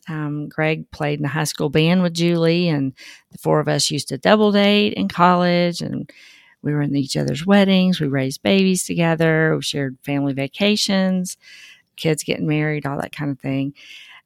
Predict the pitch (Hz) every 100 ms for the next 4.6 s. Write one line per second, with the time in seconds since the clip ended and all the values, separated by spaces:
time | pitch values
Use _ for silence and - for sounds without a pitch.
0 | _ 202 208 226 196 196 233 277 - 175
1 | 165 165 151 151 220 247 240 185 165 131
2 | 139 180 170 175 156 175 - - - 220
3 | 339 - - - - - - - - -
4 | 139 139 - 139 135 127